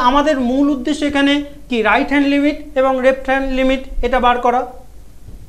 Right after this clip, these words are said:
এখন right hand লিমিটটা কি আসছে দেখো, right hand লিমিটের সংজ্ঞা কি? limit x tends to, তাহলে কি হবে? minus a plus fx। তাহলে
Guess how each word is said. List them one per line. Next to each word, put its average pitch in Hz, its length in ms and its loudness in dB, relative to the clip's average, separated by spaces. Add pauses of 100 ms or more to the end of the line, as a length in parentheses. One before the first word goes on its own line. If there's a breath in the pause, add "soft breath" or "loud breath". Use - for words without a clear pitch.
(500 soft breath)
এখন 247 160 -2 (220)
right 247 280 4
hand 311 200 2
লিমিটটা 320 380 -2
কি 285 80 0 (140)
আসছে 269 200 -4 (100)
দেখো, 220 220 2 (200)
right 214 180 2
hand 262 160 -2
লিমিটের 262 340 -2
সংজ্ঞা 247 340 -2
কি? 285 80 4 (680 loud breath)
limit 269 360 4 (1700)
x - 20 -12 (140)
tends 269 260 0
to, 285 140 -2
তাহলে 262 260 -2
কি 254 60 -4 (100)
হবে? 277 160 -2 (300)
minus 262 440 -2 (120)
a - 20 2 (180)
plus 233 300 0 (1000)
fx। 202 360 -8 (3250)
তাহলে 202 200 -4